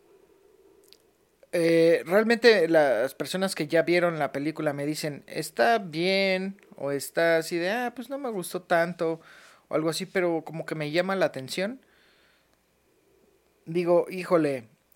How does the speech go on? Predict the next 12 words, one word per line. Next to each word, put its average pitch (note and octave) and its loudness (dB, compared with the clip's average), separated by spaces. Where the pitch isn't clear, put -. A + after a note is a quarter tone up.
si D#3 -2
a D#3 6
las D#3 2
personas G#3 -4
que F3 -2
normalmente D#3+ -4
les B2 -12
gusta D#3+ -6
cualquier C#3+ -6
cosa C#3+ -6
me B2 -12
dicen, B2 -12